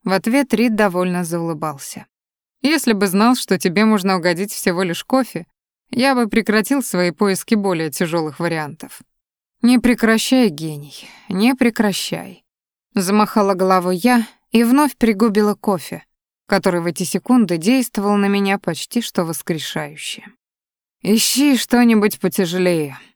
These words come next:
Кофе я и сама купить себе смогу. Итак, давай еще раз прогоним, что мы имеем по семейству Холт».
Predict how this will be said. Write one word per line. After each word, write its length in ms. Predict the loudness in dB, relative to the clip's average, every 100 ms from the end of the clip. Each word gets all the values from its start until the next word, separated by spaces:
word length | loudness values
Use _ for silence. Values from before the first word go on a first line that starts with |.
| _ _ _ _
Кофе 320 | -2 0 2 2
я 220 | 4 4
и 40 |
сама 360 | 4 4 4 4
купить 340 | 0 0 -2
себе 240 | 0 -2 -2
смогу. 500 | -2 -2 -2 -8 -10 -20 _ _ _ -10
Итак, 380 | -4 2 2 2
давай 340 | 2 4 4
еще 380 | 4 4 4 4
раз 220 | 4 0
прогоним, 640 | 0 0 2 2 2 0 -6 -12
что 240 | 0 4
мы 200 | 4 4
имеем 320 | 4 4 4
по 120 | 2
семейству 540 | -2 0 0 -2 -4 -6
Холт». 520 | -4 -6 -6 -14 -20